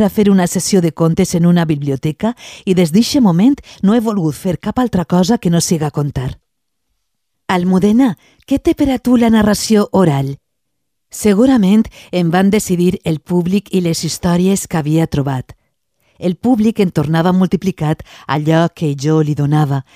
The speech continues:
i les històries m'havien començat a donar respostes. Fins aleshores havia treballat amb gent i encara ho faig. Tinc una vocació i una formació social. Necessite de l'altre com l'aigua.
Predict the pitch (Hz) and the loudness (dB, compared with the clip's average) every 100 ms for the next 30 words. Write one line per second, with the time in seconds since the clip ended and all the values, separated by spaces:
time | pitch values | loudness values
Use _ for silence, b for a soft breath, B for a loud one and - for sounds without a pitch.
0 | B B 196 190 185 202 - 240 233 220 | B B -2 0 0 -2 -4 -2 0 2
1 | 233 226 202 170 160 175 180 175 160 156 | 2 2 0 0 0 0 0 0 0 -2
2 | 170 170 175 160 151 151 147 143 - 143 | -2 0 0 0 0 0 -2 -4 -2 -4
3 | - 135 139 - _ _ _ _ _ _ | -4 -8 -8 -12 _ _ _ _ _ _
4 | _ 214 190 202 196 185 220 233 269 - | _ -2 0 2 2 2 2 2 0 -4
5 | B B 180 170 196 220 214 190 160 160 | B B -4 0 0 0 0 0 0 0
6 | 175 - 151 143 156 139 135 - b b | 0 0 -2 0 0 0 -2 -6 b b
7 | b 208 196 190 170 175 196 226 - 156 | b -4 -2 0 -2 -2 -2 -2 -4 -6
8 | - 226 202 - B B B 214 247 302 | -4 -4 -6 -10 B B B -4 -2 2
9 | 269 208 - 180 - 202 220 202 208 196 | 2 0 -2 -4 -2 2 2 4 2 0
10 | 180 170 160 - 196 202 175 - 160 156 | -2 -2 -4 0 0 0 -4 -4 -4 -4
11 | 127 B B B 202 180 175 - 208 247 | -4 B B B -4 -2 -4 -4 -2 0
12 | 226 175 170 185 - 208 180 160 160 165 | 2 2 0 -2 0 -2 0 0 2 2
13 | 147 143 | 2 0